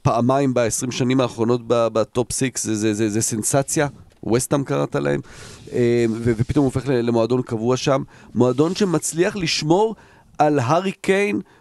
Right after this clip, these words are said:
ו-, וסון, ושחקנים שבאופן רגיל לא נשארים שם אחרי מה שהם עשו בשנים האחרונות. זה, זה, זה כותרת ענק שהארי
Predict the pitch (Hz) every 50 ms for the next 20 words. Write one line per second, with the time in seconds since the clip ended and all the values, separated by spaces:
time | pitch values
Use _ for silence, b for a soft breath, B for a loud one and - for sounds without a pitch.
0 | b - - 110 110 120 143 147 143 139 113 131 135 - - - 180 185 208 214
1 | 214 214 202 B B B _ - 135 - - 143 139 - 160 147 160 196 220 233
2 | - - 214 185 151 151 156 147 143 135 - - - 175 190 - - 226 208 185
3 | 180 165 156 190 220 202 190 175 175 202 226 262 262 - - 220 208 202 233 285
4 | 349 - - 180 135 110 - - 131 113 123 147 135 131 117 - - 123 110 107
5 | 98 - 117 104 95 92 - 98 92 92 90 92 92 87 80 - - 95 90 87
6 | 82 - - B B B B B B B - 104 139 156 156 143 - _ - 151
7 | 135 - - - 143 143 - - 143 131 120 175 - - 190 196 - - 226 285
8 | 277 233 - - - - 196 233 370 370 277 - - - 170 170 196 208 220